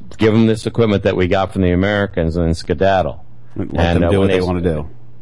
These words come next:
Speaker 1: And that's, and, and the Americans got what they wanted because, look, now we've already got the, we've got the, uh, um, uh, the guy Maliki on the run. He's on his heels. Uh, we've got, uh, the guys up in the north, the Kurdish Regional Government guys. They're our buddies. They'll, they'll thwart 'em from the north.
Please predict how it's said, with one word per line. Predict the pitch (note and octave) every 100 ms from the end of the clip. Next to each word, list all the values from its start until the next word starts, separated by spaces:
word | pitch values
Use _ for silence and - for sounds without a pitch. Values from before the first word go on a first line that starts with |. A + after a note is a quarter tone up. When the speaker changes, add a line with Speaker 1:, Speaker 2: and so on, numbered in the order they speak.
| - - -
Speaker 1:
And | G2+
that's, | G2+ G2+
and, | G#2+ G2
and | G2+ G2+
the | F#2+
Americans | F#2 F#2+ A2 B2+ B2
got | C3 B2
what | B2+
they | C3
wanted | B2 A#2+ B2 C3
because, | G#2 F2+ F2 D#2
look, | A#2+ G#2+ F#2
now | G2 A2
we've | A2 G#2+
already | G#2+ G#2+ G#2
got | A2 G#2+ G#2
the, | G2+ -
we've | F2 E2
got | G2 G2+
the, | G#2 G2 F#2+
uh, | F#2 F2+ F2
um, | E2+ E2 E2 - - - -
uh, | - E2 D#2+
the | - F2
guy | F2+ G2+
Maliki | F#2+ F#2+ G#2 G#2+ G#2 G2
on | F#2
the | F2+
run. | F2 F#2 A2+
He's | A2 E2
on | F2+ E2+
his | D#2
heels. | - G2+ G#2 B2 D3 - - - - -
Uh, | E2+ E2+ E2+ E2+
we've | F2+ E2
got, | F#2+ F2+ -
uh, | F2+ E2+ E2
the | E2+
guys | F#2 F#2+ F#2+
up | G2
in | F#2
the | E2+
north, | F2+ G#2 A#2+
the | F#2+
Kurdish | - G#2+ G2 F#2+
Regional | G2 F2+ F2
Government | G2 G#2 G#2+
guys. | G#2+ G#2+ A2
They're | F#2 F2
our | F2+
buddies. | E2+ G2 A#2 F#2
They'll, | F#2+ F#2+
they'll | - G2
thwart | - G#2+ G#2 G2+
'em | F#2+
from | G2
the | F#2
north. | E2+ F2+ G#2 C3